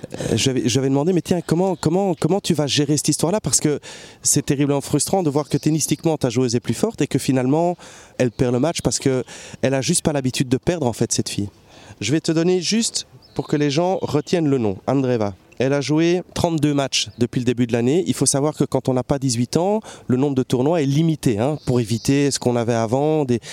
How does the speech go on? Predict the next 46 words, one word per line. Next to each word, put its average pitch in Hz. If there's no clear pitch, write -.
des 117
joueurs 120
ou 123
des 117
joueuses 131
qui 117
arrivent 120
à 120
seize, 123
dix-sept 113
ans 147
et 131
qui 120
sont 123
carbonisés, 113
avec 117
des 107
parents 123
ou 131
des 113
entraîneurs, 120
euh, 110
pas 123
toujours 113
très -
sains 131
dans, 117
dans 117
les 117
motivations, 117
qui, 117
qui 127
envoient 123
leurs 117
jeunes 131
vers 113
des 117
compétitions, 123
euh, 113
professionnelles 120
trop -
tôt. 190
Donc 151
ça, 170
maintenant, 156
la, 151